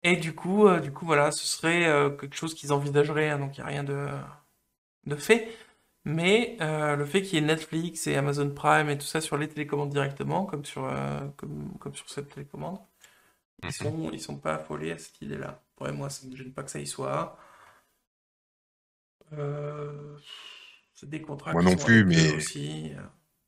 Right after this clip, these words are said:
Speaker 2: Oui, enfin, après, le truc, c'est que, enfin, je veux pas être méchant, mais,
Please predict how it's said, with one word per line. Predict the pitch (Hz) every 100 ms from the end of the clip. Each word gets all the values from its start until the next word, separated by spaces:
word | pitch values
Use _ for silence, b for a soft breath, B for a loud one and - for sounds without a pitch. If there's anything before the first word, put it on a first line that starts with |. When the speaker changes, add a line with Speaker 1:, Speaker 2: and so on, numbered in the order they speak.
| _ _ _ B B -
Speaker 2:
Oui, | 82 92
enfin, | 90 78
après, | 69 - 98
le | 82
truc, | - -
c'est | - 156
que, | - 78 71
enfin, | 69 - - - 76 69 69 _ _ _ _ _ _ _ -
je | 71
veux | 65
pas | 71
être | 73 71
méchant, | 76 - 208
mais, | 180 67 135 135